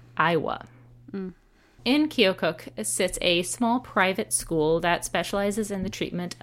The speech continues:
Speaker 1: and education of at-risk youth. The school is titled Midwest Academy,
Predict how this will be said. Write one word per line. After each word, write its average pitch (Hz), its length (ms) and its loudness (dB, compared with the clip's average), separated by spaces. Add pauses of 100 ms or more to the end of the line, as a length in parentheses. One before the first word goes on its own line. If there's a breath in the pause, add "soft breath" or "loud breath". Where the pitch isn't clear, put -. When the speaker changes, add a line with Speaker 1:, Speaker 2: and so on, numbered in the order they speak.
(200)
Speaker 1:
and 165 260 -2
education 160 480 -4
of - 160 -8
at-risk - 540 -4
youth. - 440 -4 (1500 loud breath)
The 180 240 2
school 247 360 6
is 220 240 4
titled 247 360 4
Midwest 220 520 4
Academy, 247 600 2